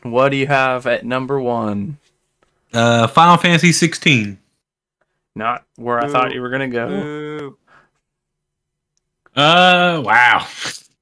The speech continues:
Speaker 2: <laughs> Damn, I got booed.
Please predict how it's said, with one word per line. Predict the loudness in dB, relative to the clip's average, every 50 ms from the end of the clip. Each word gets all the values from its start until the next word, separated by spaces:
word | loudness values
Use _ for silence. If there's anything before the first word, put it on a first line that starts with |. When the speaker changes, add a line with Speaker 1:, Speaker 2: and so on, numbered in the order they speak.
| -20 -20 _ _ _ _ _ _ -20 -12 _ -6
Speaker 2:
<laughs> | -6 -6 -6 -10 -12 -10 -12 -12 _ -14 -16 _ -12 -12 -10 -10 -6
Damn, | -2 -2 -2 -2 -2 -6 -8
I | -8 -8
got | -8 -10 -12 -10 -6
booed. | -4 -2 -2 -2 -2 -4 -8